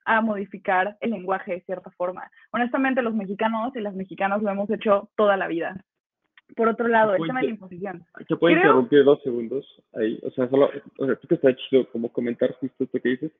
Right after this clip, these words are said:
Speaker 2: y luego el segundo tema de la imposición lo podemos como tratar después.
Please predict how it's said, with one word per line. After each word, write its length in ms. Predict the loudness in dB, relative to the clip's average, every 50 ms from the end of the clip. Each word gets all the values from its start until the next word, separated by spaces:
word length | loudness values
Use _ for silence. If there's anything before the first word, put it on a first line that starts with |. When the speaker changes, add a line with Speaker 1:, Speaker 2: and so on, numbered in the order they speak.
| _
Speaker 2:
y 80 | -6 -2
luego 360 | 2 2 2 2 2 0 -4 _
el 120 | -10 -10 -10 _
segundo 340 | -8 -8 -8 -6 -6 -6
tema 220 | -4 -4 -4 -2 -2
de 80 | -2
la 40 | -2 -4
imposición 460 | -8 -12 -12 -12 -12 _ -14 -12 -12
lo 80 | -12
podemos 440 | -10 -10 -10 -8 -8 -8 -10 -12 -14 _ _ _ _ _ _ _ _
como 320 | -12 -8 -8 -8 -8 -10 _ _ _ _ _
tratar 400 | -6 -6 -4 -2 -2 -2 -2 -4 -8
después. 340 | -12 -14 -10 -8 -8 -8